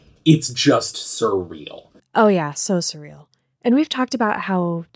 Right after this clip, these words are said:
Speaker 2: so many of the forms that it takes are things that kids would be afraid of, like movie monsters.
Speaker 1: Or just classic, you know, monsters.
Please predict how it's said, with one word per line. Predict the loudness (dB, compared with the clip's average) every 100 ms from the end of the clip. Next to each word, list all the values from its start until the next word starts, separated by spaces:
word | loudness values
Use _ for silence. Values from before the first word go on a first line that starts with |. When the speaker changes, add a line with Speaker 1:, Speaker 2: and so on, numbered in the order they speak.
| -6
Speaker 2:
so | -2 2 2
many | 2 2 2
of | 0
the | -4
forms | -4 -2 0 -2 -2 -4
that | -4 -6
it | -6 -6 -8
takes | -8 -6 -6 -8 -10 -12 _ _
are | -2
things | 0 0 0
that | -4
kids | -6 -4
would | -4
be | -2 -4
afraid | -4 -4 -4
of, | -6 -8 _ _
like | -8 0
movie | 0 0
monsters. | -4 -8 -10 -12 -10 -10 -10 _ _ 0
Speaker 1:
Or | 2 2 0
just | -2 -4 -6
classic, | -12 -4 0 0 0 -2 -4 -6 -16 -20
you | -14 -10
know, | -8 -10 -12 _ _ _
monsters. | -6 0 0 -2 -8 -10 -10